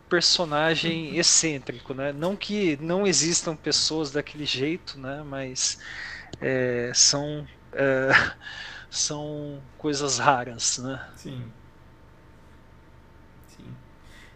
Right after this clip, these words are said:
Speaker 2: Isso é verdade. Mas, pô, eu tava falando de documentação aí, é porque às vezes eu peno em algum projeto, chega em algum cliente, tem que resolver alguma coisa, e você pega uns negócios tão mal documentados que falta muita coisa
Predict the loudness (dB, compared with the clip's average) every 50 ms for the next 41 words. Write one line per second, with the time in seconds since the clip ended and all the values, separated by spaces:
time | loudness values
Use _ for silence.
0 | -20 -20 -20 -20 -18 -16 -14 -10 -10 -8 -8 -8 -10 -10 -12 -12 -14 -18 -20 -20
1 | -20 -20 -20 -10 -8 -8 -4 -2 -4 -2 0 -2 -2 -2 -2 -2 0 0 -2 -2
2 | -4 -8 -8 -8 -10 -8 -10 -8 -8 -10 -8 -8 -10 -10 -6 -6 -6 -6 -6 -8
3 | -8 -8 -10 -10 -6 -4 -4 -4 -4 -4 -4 -4 -4 -4 -4 -6 -8 -8 -6 -4
4 | -4 -4 -4 -6 -8 -10 -10 -8 -8 -8 -10 -10 -14 -12 -12 -10 -10 -10 -10 -12
5 | -12 -12 -10 -10 -10 -8 -6 -6 -4 -4 -4 -6 -6 -6 -6 -6 -6 -8 -8 -6
6 | -8 -6 -6 -4 -4 -4 -4 -6 -6 -8 -10 -16 -20 -20 -20 -20 -20 -20 -20 -20
7 | -20 -20 -20 -16 -16 -6 -6 -4 -2 -2 -2 -2 -2 -2 0 0 0 0 0 -6
8 | -8 -6 -6 -4 -4 -4 -4 -6 -8 -10 -6 -4 -4 -4 -4 -8 -12 -16 -16 -16
9 | -16 -16 -16 -18 -20 -20 -20 -18 -2 0 2 2 2 0 -2 -2 -2 -4 -6 -8
10 | -10 -12 -10 -8 -6 -4 -2 -2 -2 -2 -2 -4 -6 -6 -6 -6 -6 -6 -8 -10
11 | -12